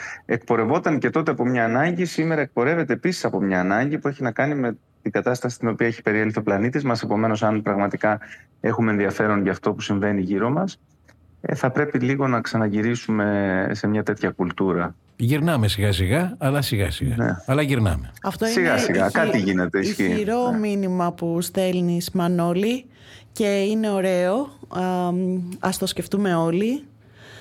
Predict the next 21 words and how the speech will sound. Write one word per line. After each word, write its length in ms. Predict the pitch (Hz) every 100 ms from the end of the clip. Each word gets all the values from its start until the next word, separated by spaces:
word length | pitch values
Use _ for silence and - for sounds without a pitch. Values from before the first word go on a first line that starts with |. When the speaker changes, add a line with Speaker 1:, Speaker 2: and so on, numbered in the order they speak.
| - - -
Speaker 3:
Και 320 | - 233 208 208
μακάρι 460 | 196 208 214 240
όλο 520 | 214 214 220 233 233 220
και 340 | 208 190 185
περισσότεροι, 920 | 175 180 175 208 208 214 196 196 190 185
μ, 280 | 180 170 165 - - - -
και 100 | 208
επαγγελματίες, 680 | 196 175 180 175 240 269 233
αλλά 180 | 190
και 140 | 185 202
άνθρωποι 300 | 196 190 175
στο 80 | 180
σπίτι 400 | - 190 185 -
τους, 80 | 180
στην 100 | 175
πραγματικότητά 840 | 185 175 160 160 185 - 175 196 226
τους, 320 | 302 330 - - - - -
να 120 | 226
ακολουθούν, 760 | 214 202 196 - 254 269 269 262
α, 220 | 247 240
μ, 220 | 233 220